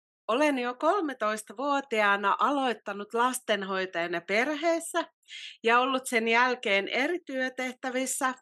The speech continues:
vastaten aina aivan pienistä vauvoista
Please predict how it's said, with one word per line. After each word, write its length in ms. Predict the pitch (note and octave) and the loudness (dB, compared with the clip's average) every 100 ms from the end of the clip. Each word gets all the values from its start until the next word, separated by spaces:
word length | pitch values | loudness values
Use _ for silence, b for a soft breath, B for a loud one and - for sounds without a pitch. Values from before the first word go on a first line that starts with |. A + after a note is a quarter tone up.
| - | 0
vastaten 760 | G#3 G#3+ - G3+ G3 F#3 F#3+ - | 2 2 0 -4 0 0 -2 0
aina 480 | G3+ G#3 G3+ F#3 E3 | 2 2 2 2 2
aivan 560 | F#3 A3+ B3 F#3+ F3+ E3+ | 2 -2 0 -2 -2 -4
pienistä 680 | G3 A3 G#3+ F3 E3+ - D#3+ | -6 -2 -2 -4 -8 -8 -4
vauvoista 800 | F#3 G3+ F#3+ E3 E3+ E3 - | -2 -2 0 0 0 -2 -2